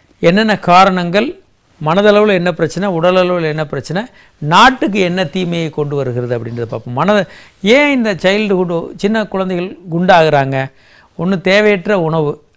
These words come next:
தவறான உணவு முறைகள். இரண்டாவது, அஹ், உடம்பு அளவுல வேலையில indoor games, எப்பயும் டி வி, கம்ப்யூட்டர்லேயே உட்கார்ந்துருக்கிறது. முன்னெல்லாம் குழந்தைகள் போய் தெருவுல விளையாடுவாங்க. இப்போ அப்படி தெருவுல விளையாடுற குழந்தைகளை நீங்க கண்டுபிடிக்கிறதே கஷ்டம்.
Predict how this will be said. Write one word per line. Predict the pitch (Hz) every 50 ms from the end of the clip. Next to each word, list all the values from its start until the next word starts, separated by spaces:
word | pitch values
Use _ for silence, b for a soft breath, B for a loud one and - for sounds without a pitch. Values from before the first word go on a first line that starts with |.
| _ -
தவறான | - 147 160 180 185 185 190 190 180
உணவு | 165 160 160 156 151
முறைகள். | 143 139 131 127 117 127 143 - - -
இரண்டாவது, | - 147 165 185 190 196 175 170 165 175 190 180 156 156 170 - b b b b b b b b b b - -
அஹ், | - - - -
உடம்பு | 160 165 185 214 240 247 269 240 240
அளவுல | 226 208 208 208 214 214
வேலையில | 208 196 180 175 180 180 180 170 165 151
indoor | 151 175 196 214 208 220 220 202 175
games, | 156 170 165 160 143 - 151 139 139
எப்பயும் | 143 - 202 190 190 170 -
டி | 196 190 185
வி, | 175 180 170 - 170
கம்ப்யூட்டர்லேயே | 156 156 147 170 156 - 143 147 160 156 147 127
உட்கார்ந்துருக்கிறது. | 147 143 135 127 123 113 - 123 117 117 123 127 _ b b b b b b -
முன்னெல்லாம் | 175 190 202 208 208 214 214 180
குழந்தைகள் | 190 190 196 196 202 190 185 160
போய் | 185 190 -
தெருவுல | - 180 190 202 196 180 156 143
விளையாடுவாங்க. | 147 151 147 139 135 127 120 120 123 131 - _ b b b b b b b
இப்போ | 165 160 147 185
அப்படி | 165 156 156 139 - 165
தெருவுல | 180 202 202 190 185
விளையாடுற | 165 165 165 160 156 151 151
குழந்தைகளை | 143 147 147 143 151 156 156 151
நீங்க | 147 139 123 - 139 143
கண்டுபிடிக்கிறதே | 156 160 160 156 139 143 139 131 143
கஷ்டம். | - 120 110 - - 131 131 -